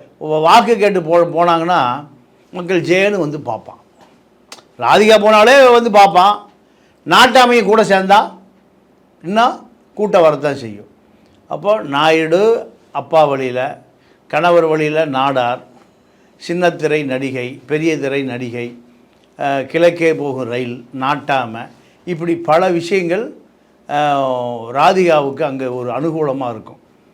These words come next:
இது பி ஜே பியால் தேர்ந்தெடுக்கப்பட்டு களத்தில் இறக்கப்பட்டார். அங்க மாணிக் தாகூர், மாணிக் தாகூர் எப்படின்னா,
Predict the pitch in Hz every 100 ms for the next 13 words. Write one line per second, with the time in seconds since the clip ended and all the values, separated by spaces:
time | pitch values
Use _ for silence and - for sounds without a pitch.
0 | _ _ _ - 170 196 233 - - _
1 | _ _ _ _ _ _ _ _ _ _
2 | 180 196 175 185 170 156 151 160 175 175
3 | - _ 151 170 170 156 147 143 117 127
4 | 156 151 139 135 151 127 120 120 101 90
5 | 101 _ _ _ _ _ _ _ - 160
6 | 175 170 170 233 240 190 185 165 156 151
7 | - _ _ _ _ _ - 156 208 277
8 | 262 208 208 190 190 165 160 165 180 156
9 | 123 143